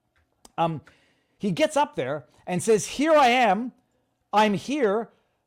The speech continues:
but he's at the wrong building and doesn't comply with the subpoena. Like, I, I, I, I don't understand how anybody thinks the general population is so stupid or forgiving to say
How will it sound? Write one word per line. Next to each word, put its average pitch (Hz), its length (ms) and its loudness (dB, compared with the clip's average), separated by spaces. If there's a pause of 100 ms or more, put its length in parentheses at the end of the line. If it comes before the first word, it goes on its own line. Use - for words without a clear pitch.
but 208 200 2
he's 208 120 0
at 254 160 2
the 233 100 2
wrong 220 400 2
building 202 580 0 (120)
and 202 240 0
doesn't 226 340 0
comply 226 480 -4
with 226 160 -4
the 214 80 -10
subpoena. 226 400 -8
Like, 160 180 -4 (260)
I, 233 80 2
I, 254 380 -2 (420)
I, 247 160 -2
I 240 100 4
don't 277 380 0
understand 220 760 -4
how 160 160 -4
anybody 196 380 -4
thinks 214 400 -8
the 160 140 -10
general 160 320 -4
population 156 600 -6
is 120 100 -12
so 175 200 -8
stupid 226 720 -12 (340)
or 175 260 2
forgiving 165 580 -6
to 143 100 -12
say 139 340 -6